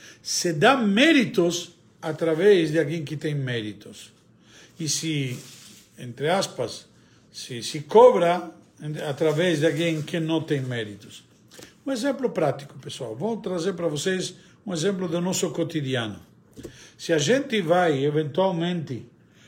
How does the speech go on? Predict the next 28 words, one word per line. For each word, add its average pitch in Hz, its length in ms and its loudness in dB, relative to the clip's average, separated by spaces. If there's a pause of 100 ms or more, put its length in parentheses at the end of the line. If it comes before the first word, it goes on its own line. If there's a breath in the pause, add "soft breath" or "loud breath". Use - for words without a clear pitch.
(200 soft breath)
na 156 120 0
inauguração 170 1000 0
de 156 160 -4
um 170 160 0
evento, 160 600 0
de 151 80 -2
uma 160 160 0
propriedade, 147 760 -4
alguma 156 300 -4
coisa 180 260 -2
especial, 139 640 -10 (400 loud breath)
o 180 120 2
que 240 180 2
que 240 100 2
acontecerá 147 680 0
lá? 123 340 -6 (580 soft breath)
Vamos 196 260 -2
dizer 175 200 2
que 165 80 -4
inaugura 170 400 0
um 170 140 2
museu, 143 560 0 (1300)
certo? 147 500 -4 (560 soft breath)
Quem 285 320 -2
vai 226 200 2
cortar 170 760 0
a 156 80 -4
fita - 640 -6